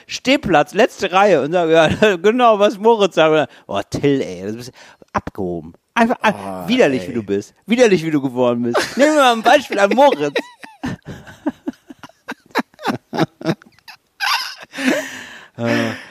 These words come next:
Speaker 1: herrlich. So, ähm, eine Zuschrift haben wir bekommen, und zwar, „Hey Till, der Hauswart meiner Wohnanlage hat den Termin für die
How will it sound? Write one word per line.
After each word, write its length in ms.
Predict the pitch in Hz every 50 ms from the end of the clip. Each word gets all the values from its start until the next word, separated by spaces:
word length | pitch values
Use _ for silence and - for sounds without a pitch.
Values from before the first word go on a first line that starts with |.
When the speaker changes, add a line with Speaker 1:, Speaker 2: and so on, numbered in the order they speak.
| - - - - - _ _ _ _ _
Speaker 1:
herrlich. 600 | - 226 214 202 190 180 165 151 147 147 135 120 -
So, 220 | - 180 175 151 -
ähm, 320 | - 160 156 160 156 - - _ -
eine 260 | - 160 190 220 220
Zuschrift 320 | - - 240 - 220 190
haben 140 | 190 185 185
wir 80 | 185 170
bekommen, 380 | 156 151 - 170 190 208 202
und 120 | - 160 -
zwar, 320 | - 156 170 208 - _ _ _ _ _ _ _ _ _ _ _ _ _ _ _ _ _ _ - -
„Hey 180 | - - 165 180
Till, 340 | - - 202 208 165 107 -
der 220 | - - 127 104
Hauswart 600 | 113 156 220 262 - - - 143 135 147 147 -
meiner 280 | 135 135 143 143 131 113
Wohnanlage 720 | 135 175 220 196 156 123 113 110 107 107 113 131 151 151
hat 160 | 135 143 143
den 120 | - 160 156
Termin 360 | - 143 131 139 156 185 202
für 200 | - - - 147
die 360 | 135 139 139 135 135 135 139